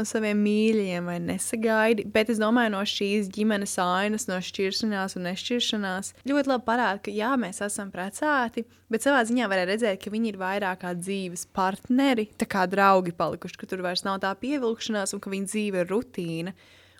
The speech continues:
Un varbūt tas ir tas pirmais, kas nogalināja, un viņi nespēja par to runāt, un tādēļ katrs izver viens iet tālāk savu dzīvi, ignorējot otru, otrs izdomā nokrāpt, nu, un ka mēs redzam tās abas puses ļoti labi, un mēs saprotam, ka jā, un tad jautājums ir, vai šī sieva paliks pie viņa,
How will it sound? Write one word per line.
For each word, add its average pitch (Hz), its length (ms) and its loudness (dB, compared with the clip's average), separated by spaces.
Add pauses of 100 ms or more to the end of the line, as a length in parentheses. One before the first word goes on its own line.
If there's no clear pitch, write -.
Un 220 120 6
varbūt 233 320 6
tas 233 100 -4
ir 220 80 -14
tas - 160 -10
pirmais, 262 560 0
kas 196 160 -8
nogalināja, 185 640 -4
un 196 80 -2
viņi 196 140 -2
nespēja 202 340 -2
par 196 160 -2
to 185 180 0
runāt, 233 600 0
un 202 160 -6
tādēļ 196 320 0
katrs 202 400 -4
izver 196 320 -2
viens 185 380 -8 (440)
iet 190 320 -2
tālāk 180 400 2
savu 180 240 0
dzīvi, 180 320 -4
ignorējot 240 640 0
otru, 202 320 -2
otrs 190 240 -4
izdomā 190 400 -2
nokrāpt, 262 800 -2 (100)
nu, 277 140 6 (720)
un 226 100 -2
ka 233 80 4
mēs 208 160 2
redzam 226 320 4
tās 180 220 -2
abas 202 340 2
puses 220 560 0
ļoti 208 400 2
labi, 214 400 4
un 220 220 -2
mēs 196 180 2
saprotam, 196 560 -2
ka 190 160 -8
jā, 190 400 0
un 190 160 -4
tad 202 80 -6
jautājums 196 480 0
ir, 185 160 -4
vai 180 80 0
šī 185 240 -6
sieva 190 480 -4
paliks 196 480 0
pie 339 240 0
viņa, 269 300 4